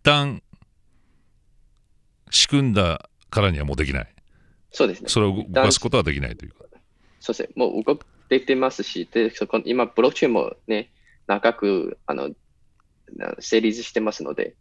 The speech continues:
Speaker 1: はい。
Speaker 2: あの、変更することができないです。
Speaker 1: あ、もう変更することができない。
Speaker 2: はい。
Speaker 1: ということなんですか。なるほど。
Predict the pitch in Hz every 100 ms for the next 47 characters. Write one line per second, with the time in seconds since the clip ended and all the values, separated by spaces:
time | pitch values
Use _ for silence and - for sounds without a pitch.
0 | - - 82 55 - 123 120 120 104 101
1 | - - - - - - - - 85 85
2 | 80 98 98 95 85 139 117 78 65 65
3 | 55 55 _ _ _ _ - - - _
4 | - 69 60 58 55 - - _ _ 76
5 | 64 55 -